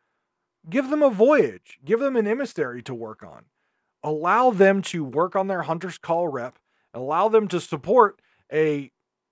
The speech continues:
activity that they like doing. And hell, if you've got an emissary that you can level up to five,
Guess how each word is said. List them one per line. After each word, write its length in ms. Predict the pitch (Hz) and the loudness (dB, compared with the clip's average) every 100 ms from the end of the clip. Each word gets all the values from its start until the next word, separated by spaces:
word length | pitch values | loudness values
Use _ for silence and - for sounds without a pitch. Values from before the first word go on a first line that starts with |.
| _ _ | _ _
activity 680 | 151 185 - 202 233 165 175 | -4 -4 0 2 2 0 -4
that 200 | 170 165 | -4 0
they 140 | 196 208 | 2 4
like 360 | 190 196 156 | 4 2 -2
doing. 380 | 196 254 135 104 _ _ - | -6 -4 -6 -10 _ _ -8
And 120 | 156 | 0
hell, 220 | 233 240 | 4 4
if 120 | 160 | 4
you've 140 | 180 170 | -2 2
got 160 | 196 | 4
an 80 | 190 | 4
emissary 520 | 214 247 - 170 196 | 0 -2 -2 0 2
that 200 | 180 - | 0 -4
you 60 | 165 | -4
can 120 | 170 | 0
level 300 | 160 190 190 | 2 4 4
up 120 | 196 | 2
to 80 | 165 | -2
five, 560 | - 220 233 196 220 | -4 0 2 2 0